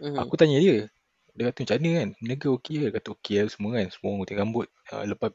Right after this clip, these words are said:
Speaker 2: lepas P K P habis tu kan." Tapi dia kata, "Kedai still kena bayar," dia kata.
Speaker 1: Sewa
Speaker 2: Aku cakap,
Speaker 1: lah.
Speaker 2: "Ya, ha, sewa still kena bayar."
Speaker 1: Mhm.
Speaker 2: Walaupun kedai tu, uh, at-,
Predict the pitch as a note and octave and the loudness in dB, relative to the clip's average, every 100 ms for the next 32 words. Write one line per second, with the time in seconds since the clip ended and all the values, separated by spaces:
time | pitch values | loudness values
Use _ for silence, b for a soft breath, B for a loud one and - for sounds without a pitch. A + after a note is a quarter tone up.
0 | - - - A2+ - - G#2+ G#2+ A#2 A2+ | -8 -12 -10 -8 -8 -4 -2 2 4 4
1 | B2+ A2 C3 A2 F#2 - _ - D#3 F#3+ | 4 4 8 6 4 -8 _ 0 2 4
2 | E3 D#3 - F#3+ G3 E3+ - _ - B2 | 4 4 6 6 6 2 -4 _ -4 0
3 | E3+ G#3+ - - A3 G#2 - G#3+ F#3+ D#3 | 2 2 4 2 4 4 4 2 0 -2
4 | F#3+ G3 C3+ _ _ _ _ _ - - | -2 -2 -4 _ _ _ _ _ -6 2
5 | D3 C#3+ A2+ - C3 G#2+ G2+ _ _ - | 6 6 6 4 4 4 2 _ _ 0
6 | B2+ - - A2+ F#3+ G3 - - B2 G#2 | 0 0 -4 -2 0 -2 -6 -4 0 0
7 | F#2+ D#3+ E3 - - _ b b b b | 0 2 2 0 -6 _ b b b b
8 | - C#3 B2 - G2+ B2 - F#3 G3 G3+ | -16 -14 -12 -2 2 2 2 0 0 -2
9 | - _ _ _ - C#3+ D#3 D#3 D3+ F#3+ | -10 _ _ _ -2 4 6 6 4 0
10 | G#3 G#3 - _ - C#3 C3+ C3 - - | -2 -4 -10 _ -2 2 4 2 -2 -2
11 | - _ _ | -2 _ _